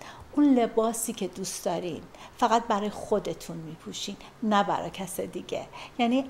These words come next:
الان اگر من جای شما بودم، بهترین لباسا رو میپوشیدم، بهترین لباسایی که دیگه هیچ جا نمیتونین بپوشین، بهترین آرایشی که،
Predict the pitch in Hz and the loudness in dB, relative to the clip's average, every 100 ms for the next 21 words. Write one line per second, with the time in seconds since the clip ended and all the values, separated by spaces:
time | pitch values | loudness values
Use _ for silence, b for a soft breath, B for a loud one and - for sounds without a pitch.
0 | - 233 247 - 220 - 262 330 294 208 | -2 0 2 2 0 2 2 4 4 0
1 | 190 175 170 - 175 170 165 165 165 165 | 0 -4 -4 -6 -4 -4 -6 -6 -6 -6
2 | - B B B - 262 - - 262 269 | -10 B B B 2 2 0 -2 2 6
3 | 294 277 196 185 - 196 180 185 180 196 | 6 6 4 2 0 -2 -2 -2 -6 -6
4 | - 180 175 165 165 - B B B B | -6 -6 -6 -6 -8 -12 B B B B
5 | - 285 277 302 330 330 269 262 294 285 | 4 4 6 4 6 6 6 4 2 2
6 | 285 262 269 269 311 302 285 285 285 269 | 0 2 0 0 -2 4 6 6 4 2
7 | 202 180 170 165 190 - 156 175 B B | -2 -2 -2 -4 -4 -6 -6 -8 B B
8 | B - 254 - 269 262 294 269 226 226 | B 4 4 4 6 6 6 6 6 4
9 | - 247 - 262 | 0 -6 2 2